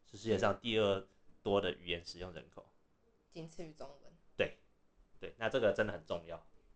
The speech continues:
Speaker 1: 然后接下来规划时间，就是因为我觉得我们
Speaker 2: 你很难教他吧？<laughs>
Speaker 1: 可以啦，但我，我，因为我是想说，我们现代人真的太不会规划时间了。
Speaker 2: 嗯。
Speaker 1: 嗯，然后最后就健康教育指的是说，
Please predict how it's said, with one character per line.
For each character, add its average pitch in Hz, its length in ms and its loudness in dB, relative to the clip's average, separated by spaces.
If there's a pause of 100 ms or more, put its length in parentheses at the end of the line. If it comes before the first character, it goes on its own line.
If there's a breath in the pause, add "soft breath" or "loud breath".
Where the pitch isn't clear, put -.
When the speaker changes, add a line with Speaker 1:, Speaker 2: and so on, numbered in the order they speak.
(240)
Speaker 1:
然 117 140 4
后 120 80 8
接 127 120 4
下 123 80 6
来 120 60 6
规 156 180 2
划 151 220 4
时 131 220 -6
间， 160 160 4
就 165 100 6
是 165 200 2
因 175 80 2
为 165 260 2 (880)
我 135 160 10
觉 185 100 8
得 196 80 10
我 147 160 10
们 - 40 6
Speaker 2:
你 - 20 10
很 226 120 6
难 196 200 8
教 196 240 10
他 185 300 10
吧？ 175 200 8 (300)
<laughs> 415 320 4
Speaker 1:
可 - 100 10
以 - 120 10
啦， 101 340 8
但 226 220 8
我， - 340 4 (480)
我， 143 320 -6
因 202 100 2
为 196 80 8
我 131 80 8
是 156 80 2
想 113 200 0
说， - 180 2
我 107 100 0
们 95 320 -6 (480)
现 143 240 0
代 135 120 4
人 101 120 2
真 120 120 2
的 107 40 -2
太 - 140 0
不 104 140 0
会 104 80 2
规 98 120 -4
划 92 200 2
时 - 180 -10
间 - 140 -20
了。 - 220 -20 (520)
Speaker 2:
嗯。 170 280 -10 (180)
Speaker 1:
嗯， 76 180 -14 (500)
然 95 120 -6
后 98 40 -6
最 117 80 0
后 110 80 4
就 113 120 -4
健 127 240 -4
康 120 120 -2
教 123 160 2
育 113 220 0 (100)
指 92 160 -10
的 95 80 -8
是 113 140 -12
说， 104 320 -2